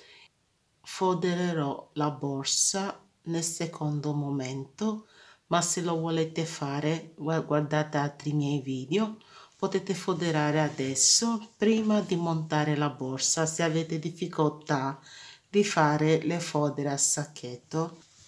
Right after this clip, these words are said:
Adesso abbiamo tutti i pezzi, andiamo ad assemblare la borsa.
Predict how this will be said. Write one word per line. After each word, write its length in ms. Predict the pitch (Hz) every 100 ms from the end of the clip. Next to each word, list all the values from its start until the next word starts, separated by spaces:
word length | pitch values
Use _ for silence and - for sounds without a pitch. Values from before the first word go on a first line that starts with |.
| - - - _ - - _ -
Adesso 500 | 175 165 175 175 220
abbiamo 460 | 202 156 151 156
tutti 420 | 156 - 220 - 165
i 60 |
pezzi, 920 | - 139 131 - - - 254 247 - _ _
andiamo 600 | 233 240 170 156 147 151
ad 160 | 147 151
assemblare 840 | 151 - 165 175 131 135 131 135
la 160 | 135
borsa. 760 | 139 123 123 127 - - 175